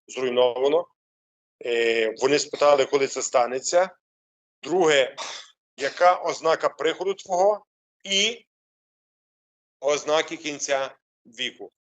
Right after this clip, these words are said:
Тобто їх цікавить, коли він прийде, коли буде встановлене царство, коли буде встановлене царство. І Христос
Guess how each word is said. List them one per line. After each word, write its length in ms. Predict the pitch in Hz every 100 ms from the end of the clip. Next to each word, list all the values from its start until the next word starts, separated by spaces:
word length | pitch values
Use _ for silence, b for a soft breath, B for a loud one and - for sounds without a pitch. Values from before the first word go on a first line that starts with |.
| _ _ _ _ -
Тобто 460 | 139 139 - 139
їх 320 | 131 120 175 -
цікавить, 520 | 143 151 151 151 147
коли 280 | 143 143 139
він 180 | 135
прийде, 400 | 127 127 123 151
коли 200 | 156 151
буде 200 | 139 139
встановлене 560 | 131 - 135 135 127 120
царство, 640 | - 135 139 - 170 165 _ _
коли 220 | - 131
буде 180 | 127 139
встановлене 320 | 131 131 131
царство. 340 | 127 113 - 131
І 60 |
Христос 480 | 147 156 - 190 -